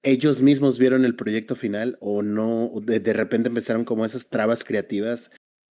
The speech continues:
entre ellos mismos y no pudieron llegar a un acuerdo de cumplir las propias expectativas que tenían con las que nos estaban vendiendo el juego.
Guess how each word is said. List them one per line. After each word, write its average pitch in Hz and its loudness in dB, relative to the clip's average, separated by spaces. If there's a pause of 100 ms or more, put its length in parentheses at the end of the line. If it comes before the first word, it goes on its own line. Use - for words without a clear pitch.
(120)
entre 110 0
ellos 113 0
mismos 117 -4
y 117 -2
no 107 -2
pudieron 117 -2
llegar 110 0
a 110 2
un 110 -2
acuerdo 107 -4 (500)
de 113 -2
cumplir 127 4
las 143 0
propias 160 0
expectativas 135 -2
que 127 -6
tenían 120 -2 (300)
con 117 2
las 113 0
que 120 -8
nos 113 -4
estaban 139 -4
vendiendo 107 -4
el 120 -8
juego. 208 -4